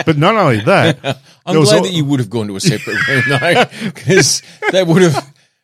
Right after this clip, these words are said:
Speaker 2: would have been unusual for you to go to another <laughs> room.
Speaker 1: It's like, okay, well, look, while we're on this, let's get back to a topic that came up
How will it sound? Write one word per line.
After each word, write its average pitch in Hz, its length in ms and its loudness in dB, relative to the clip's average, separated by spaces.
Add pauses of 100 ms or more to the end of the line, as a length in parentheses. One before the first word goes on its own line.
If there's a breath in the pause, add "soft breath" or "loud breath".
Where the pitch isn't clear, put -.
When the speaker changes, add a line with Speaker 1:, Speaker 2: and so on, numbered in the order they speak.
(120)
Speaker 2:
would 147 120 -6
have 113 140 -6
been 135 160 0
unusual 127 500 0
for 117 120 -10
you 110 120 -4
to 107 80 -2
go 110 140 0
to 113 80 0
another 110 320 -2
<laughs> - 20 -2
room. 131 160 -2
Speaker 1:
It's 185 500 0
like, 208 140 2
okay, 156 320 2
well, 127 340 -4
look, 131 260 -4
while 139 280 2
we're 143 80 4
on 123 120 0
this, 113 180 -2
let's 127 280 -2
get 156 140 -4
back 139 200 -4
to 139 100 -4
a 120 60 -2
topic 113 340 -4
that 120 120 -10
came 110 240 -6
up 110 160 -8